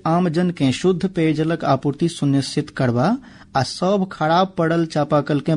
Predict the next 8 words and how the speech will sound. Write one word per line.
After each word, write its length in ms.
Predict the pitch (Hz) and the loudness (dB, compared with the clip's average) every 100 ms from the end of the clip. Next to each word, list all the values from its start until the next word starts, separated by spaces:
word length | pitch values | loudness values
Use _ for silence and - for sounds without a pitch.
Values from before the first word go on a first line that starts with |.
| 147 | 0
पन्द्रह 420 | 147 147 151 165 | 0 2 2 0
जून 320 | 131 139 151 | 0 0 2
धरि 220 | 127 143 | 2 0
चालू 320 | 131 143 135 147 | 0 0 2 2
करबाक 440 | 143 131 127 123 | 0 0 0 2
निर्देश 440 | 135 131 131 120 | 0 2 0 0
देलक 300 | - 131 117 - | -2 -2 -2 0
अछि। 360 | 151 131 - | 2 2 -4